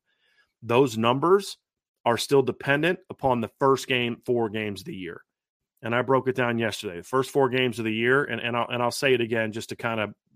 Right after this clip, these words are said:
'cause when you hear it, it's just like, "Wow." Like, I, I can't,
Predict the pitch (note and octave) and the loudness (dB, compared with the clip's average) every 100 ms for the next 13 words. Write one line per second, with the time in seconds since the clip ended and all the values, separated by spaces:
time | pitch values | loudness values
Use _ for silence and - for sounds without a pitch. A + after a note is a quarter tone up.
0 | _ _ _ _ _ _ - B2 A#2 C#3 | _ _ _ _ _ _ -6 -4 0 4
1 | B2+ A2+ E3 D3+ A2+ - B2+ G#2+ F#2 G2+ | 4 4 4 4 2 -4 -8 -10 -10 -10
2 | G#2+ D#2 B1 - _ _ _ _ _ _ | -8 -10 -16 -20 _ _ _ _ _ _
3 | _ _ A2+ A2 A#2 A#2 A#2 - B2 A#2 | _ _ -8 -4 -4 -2 -6 -4 -4 -4